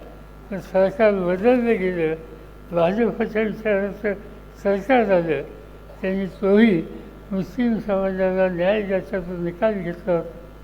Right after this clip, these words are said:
तो त्या ठिकाणी रद्द केलेला आहे. आज ठिकठिकाणी आपण बघतो की या सरकारची भूमिका समाजातल्या लहान घटकांच्याबद्दल ही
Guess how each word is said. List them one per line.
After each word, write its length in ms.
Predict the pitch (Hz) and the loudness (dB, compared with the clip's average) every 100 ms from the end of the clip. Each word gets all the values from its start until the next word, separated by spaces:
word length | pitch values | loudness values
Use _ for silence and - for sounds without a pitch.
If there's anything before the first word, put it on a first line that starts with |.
| - - - - | -20 -20 -20 0
तो 100 | 240 | 2
त्या 220 | - 196 | 2 -2
ठिकाणी 440 | 185 185 165 175 170 | -2 -4 -2 -2 -2
रद्द 300 | 151 151 139 | 0 0 0
केलेला 500 | 143 - 135 135 131 | -4 -4 -6 -6 -8
आहे. 1500 | 123 - - - - - - - - - - - - - 170 | -12 -16 -20 -20 -20 -20 -20 -20 -20 -20 -20 -20 -20 -6 0
आज 100 | 208 214 - - - - - - | 0 -2 -10 -18 -18 -20 -20 -2
ठिकठिकाणी 640 | 269 - 254 - 208 208 | -2 -2 -8 -4 -2 2
आपण 360 | 190 - 196 185 | 0 0 -4 -2
बघतो 360 | 170 165 - 226 220 - - - - - - - - | -2 -2 -4 -4 -4 -12 -18 -20 -16 -14 -14 -16 -10
की 180 | 208 226 208 - - - - - - - 185 | -4 -2 -4 -8 -16 -20 -20 -20 -20 -10 0
या 100 | 208 247 | 2 2
सरकारची 680 | 240 202 175 - 190 185 214 | 0 -2 -4 -2 -2 -2 -6
भूमिका 680 | 190 160 170 233 220 170 151 - - - - - - - - - - | -6 -4 -2 -2 0 -2 -2 -10 -18 -20 -20 -20 -20 -20 -20 -20 -10
समाजातल्या 800 | 196 196 226 240 226 214 247 233 | -4 0 2 2 0 -2 0 0
लहान 500 | 220 190 165 220 220 | 2 2 4 4 4
घटकांच्याबद्दल 1080 | 208 165 170 - 233 214 226 202 165 208 170 127 - - - - - - - - | 2 0 -2 0 0 2 0 0 0 0 0 -2 -10 -18 -20 -20 -20 -20 -12 -2
ही 180 | 240 | -2